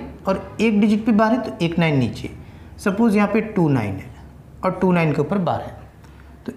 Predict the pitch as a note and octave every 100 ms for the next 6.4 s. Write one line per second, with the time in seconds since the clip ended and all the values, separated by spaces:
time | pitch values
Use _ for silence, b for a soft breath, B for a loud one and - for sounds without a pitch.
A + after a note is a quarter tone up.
0 | - G3 - A#3 A#3 A3 A3+ A#3 A3+ A3+
1 | A3 A3 G#3+ A3 C4 - - G3 G3+ A3+
2 | G3 C#3 D3+ F3+ A3 G3 F#3 A3 G#3+ G#3
3 | A3 A#3+ G3+ F#3+ F#3 F#3+ G#3 F#3+ E3+ D#3
4 | D#3 F#3+ D3+ C3 C3 A2+ A2+ A2 A2+ B
5 | B B B B F#3+ F3+ F#3 G#3 A3+ A#3+
6 | A3 G#3+ G3+ C#4